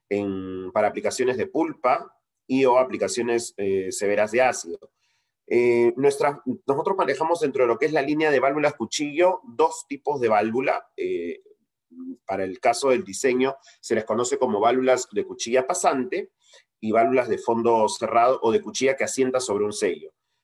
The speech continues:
Dentro de las líneas de cuchilla pasante tenemos nuestra li-, marca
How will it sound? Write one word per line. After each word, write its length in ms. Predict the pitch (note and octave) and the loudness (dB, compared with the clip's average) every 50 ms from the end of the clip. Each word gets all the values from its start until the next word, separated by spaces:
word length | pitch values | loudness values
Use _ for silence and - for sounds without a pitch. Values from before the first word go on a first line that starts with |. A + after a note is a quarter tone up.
| _ _ | _ _
Dentro 420 | - B2+ C3 B2+ B2+ C3+ C#3+ C#3+ C3+ | 0 2 2 2 4 4 4 6 6
de 140 | C3+ C3 C3 | 6 4 4
las 220 | B2+ B2 C3 B2+ | 4 2 2 0
líneas 560 | C#3 D#3 F3 F3+ F#3 F#3 F#3 F#3 F3+ F3+ F3+ | 0 0 0 2 2 2 2 4 2 2 2
de 720 | - C#3 B2+ A#2+ A#2+ A2+ A2 A2 G#2+ G#2+ G#2+ G#2+ G2+ F#2+ - | 2 4 4 4 4 2 2 2 2 2 4 2 2 0 -2
cuchilla 460 | - A#2 A2+ - - E3 D#3 D3+ D3+ | -6 -8 -6 -6 -4 -2 0 0 2
pasante 640 | - B2 A#2 - - F3+ E3+ C#3+ B2+ A#2+ - E3 F3 | 2 0 0 0 0 0 0 0 -2 -4 -6 -6 -4
tenemos 340 | - A#2+ A2+ A#2+ B2 C3 C3 | -2 -2 0 0 0 0 0
nuestra 640 | B2+ A#2+ - - G#2+ G#2 G2+ G2 F#2+ F#2+ F#2 - - | 0 0 -2 0 2 2 4 4 2 0 -2 -4 -6
li-, 260 | A2 A2+ A2+ A2+ A2+ - | -8 -4 -2 -2 -2 0
marca 600 | A2 A#2 A#2 A#2 A#2 - A#2+ A#2 A2+ G#2+ - - | 0 -2 -2 -2 -2 -2 0 0 0 -2 -4 -6